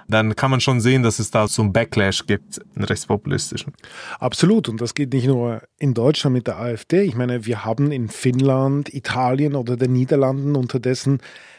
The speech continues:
Speaker 2: rechtspopulistische Parteien, die Teil von Regierungen sind oder sie gleich stellen. Und in anderen Ländern feiern Parteien wie der Rassemblement National in Frankreich oder die Schwedendemokraten in Schweden große Erfolge. Alle diese Parteien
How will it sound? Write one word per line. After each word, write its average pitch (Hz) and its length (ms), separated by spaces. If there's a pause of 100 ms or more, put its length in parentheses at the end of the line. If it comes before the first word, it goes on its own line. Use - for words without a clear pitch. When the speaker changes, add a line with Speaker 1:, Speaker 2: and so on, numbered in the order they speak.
(200)
Speaker 2:
rechtspopulistische 131 1000
Parteien, 120 560
die 147 120
Teil 123 240
von 127 160
Regierungen 123 680
sind 143 320
oder 123 160
sie 110 140
gleich 107 200
stellen. 147 460 (400)
Und 143 140
in 143 80
anderen 147 340
Ländern 135 320
feiern 131 480 (300)
Parteien 131 420
wie 127 80
der 120 160
Rassemblement 120 720
National 123 640
in 110 120
Frankreich 139 580
oder 113 160
die 113 140
Schwedendemokraten 123 840
in 113 140
Schweden 120 440 (580)
große 135 440
Erfolge. 120 680 (120)
Alle 190 380
diese 180 400
Parteien 156 840